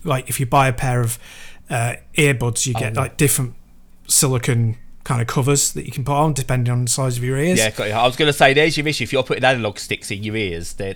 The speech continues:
Speaker 2: there's your issue.
Speaker 1: That's what I've been doing wrong all this time.
Speaker 2: <laughs>
Speaker 1: Yeah, and why games sound so quiet at the same time. Yeah.
Speaker 2: Yeah.
Speaker 1: Um,
Speaker 2: And my
Speaker 1: <laughs>
Speaker 2: control's rubbish with 'em.
Speaker 1: <laughs> But, uh, no, to go back to what you were saying about all the things being in a, in a horizontal line,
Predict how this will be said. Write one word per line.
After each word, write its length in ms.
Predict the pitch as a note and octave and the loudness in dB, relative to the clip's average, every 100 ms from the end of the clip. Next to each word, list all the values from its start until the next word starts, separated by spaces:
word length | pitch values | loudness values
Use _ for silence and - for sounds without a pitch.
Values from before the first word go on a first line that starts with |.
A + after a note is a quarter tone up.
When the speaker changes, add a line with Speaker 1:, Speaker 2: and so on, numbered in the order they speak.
| - | -6
Speaker 2:
there's 260 | G2 G2 F#2+ | -6 -6 -6
your 100 | F#2+ | -8
issue. 260 | F2 - | -8 -2
Speaker 1:
That's 240 | D3 C3 - | 2 4 6
what 160 | C3+ | 6
I've 80 | C3 | 8
been 120 | D#3 | 6
doing 220 | D3 D3+ D3 | 6 6 8
wrong 200 | F3 A3+ | 6 8
all 120 | G3 | 6
this 160 | C3 A#2 | 4 2
time. 340 | A#2+ A2+ G#2+ - | 2 2 2 -2
Speaker 2:
<laughs> 40 | - A#2+ | -2 2
Speaker 1:
Yeah, 260 | C3+ D#3 - - - | 6 4 2 -4 0
and 140 | D3 C#3+ | 2 6
why 140 | C#3+ | 6
games 320 | C3+ D3 E3+ | 6 4 4
sound 300 | - C#3 F3+ | 4 6 4
so 80 | - | 2
quiet 340 | A#2+ A#2 A2 A#2 | 0 -2 -2 -4
at 100 | C3+ | -6
the 40 | |
same 280 | C#3+ B2+ B2 | -4 -2 -2
time. 280 | A#2 C3+ C3 | -2 -4 -4
Yeah. 320 | B2+ C3 A#2 G#2+ - - - | -2 0 0 -4 -12 -16 0
Speaker 2:
Yeah. 160 | C3 | 4
Speaker 1:
Um, 140 | C3 B2 - - | 4 2 -2 6
Speaker 2:
And 140 | F#3+ | 8
my 60 | D#3+ | 8
Speaker 1:
<laughs> 100 | D3 | 6
Speaker 2:
control's 400 | A2+ G#2 G2+ - | 4 2 2 0
rubbish 320 | G2+ G#2 - | 0 0 0
with 160 | G#2 A#2 | 0 0
'em. 100 | E3 - - | -2 -6 0
Speaker 1:
<laughs> 260 | F3+ - - - - - D#3+ F3+ F3+ | 0 2 -2 -2 -2 2 4 4 4
But, 200 | A#3 B3+ | 6 4
uh, 160 | - C#4 | 4 6
no, 200 | B3 C4 | 8 8
to 100 | - | 8
go 140 | A3 | 8
back 140 | G#3+ G3 | 8 6
to 80 | F#3+ | 6
what 140 | F#3+ | 6
you 20 | |
were 40 | E3 | 6
saying 180 | F3 D#3+ | 6 6
about 180 | D3+ C#3 | 6 8
all 220 | D3+ D3+ | 6 6
the 100 | C#3+ | 4
things 320 | B2+ D#3 C#3+ | 4 4 2
being 400 | - C#3+ C3 B2+ | 4 4 4 2
in 220 | C3+ C#3 B2+ | 2 2 4
a, 200 | A#2+ B2 | 4 4
in 80 | B2+ | 2
a 40 | |
horizontal 600 | A2+ C#3+ C3 B2+ B2 - A2+ | 4 4 4 2 0 0 -2
line, 540 | A#2 C#3 A2+ G2+ G#2 | 2 2 0 -4 -8